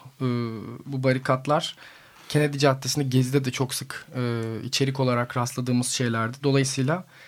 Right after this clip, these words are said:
e, şaşırtıcı değildi çünkü orası Ankara'daki muhalefetin genel olarak yoğunlaştığı yerlerden bir tanesi. Bestekar, Tunalı, Kennedy Caddesi. Bu aks üzerinde, e, çoğunlukla, e, muhalefet sokakta oluyor.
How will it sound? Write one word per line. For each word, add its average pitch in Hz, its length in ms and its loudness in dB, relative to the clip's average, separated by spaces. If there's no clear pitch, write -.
e, 123 400 2
şaşırtıcı 170 600 4
değildi 214 260 2
çünkü 175 280 0
orası 170 440 2
Ankara'daki 151 520 0
muhalefetin 143 640 2
genel 156 220 6
olarak 147 380 6
yoğunlaştığı 139 560 6
yerlerden 131 500 2
bir 131 40 -4
tanesi. 127 360 0
Bestekar, 135 600 2
Tunalı, 123 520 0
Kennedy 131 340 4
Caddesi. 127 680 -2
Bu 143 120 6
aks 147 240 4
üzerinde, 135 640 4
e, 123 200 0
çoğunlukla, 135 760 0
e, 120 60 -8
muhalefet 139 560 2
sokakta 139 480 2
oluyor. 131 300 0